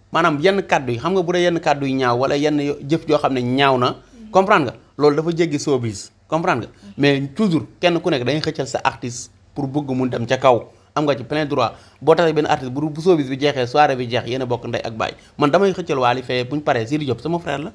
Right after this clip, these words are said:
Speaker 1: Tase nañ Almadies mu taxaw gaare otoom, fii nangam naam ñu kafree. Mais bu liggéey jotee, damay xëccal Wally ba mu dëgër këñ,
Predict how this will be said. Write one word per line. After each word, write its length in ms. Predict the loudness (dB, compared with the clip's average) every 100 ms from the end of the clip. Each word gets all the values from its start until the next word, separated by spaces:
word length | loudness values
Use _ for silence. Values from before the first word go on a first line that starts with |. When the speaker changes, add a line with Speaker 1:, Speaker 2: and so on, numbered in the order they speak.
| -18 -20 -20 _ -6
Speaker 1:
Tase 160 | 0
nañ 140 | 2 4
Almadies 320 | 4 2 0
mu 80 | -2
taxaw 240 | -2 0
gaare 180 | 4 4 2
otoom, 220 | 0 -2
fii 160 | -4 -4
nangam 280 | -2 -2 -2
naam 140 | -4
ñu 60 | -4
kafree. 340 | -4 -2 -4 -6 -16 _
Mais 160 | 2 4
bu 140 | 2 -4 -6
liggéey 280 | 2 2
jotee, 280 | 2 0 -4 -8 _
damay 200 | -4 -2
xëccal 260 | -2 -4 2
Wally 200 | 4 4
ba 80 | -2
mu 80 | -4
dëgër 220 | -4 -4
këñ, 220 | -4 -6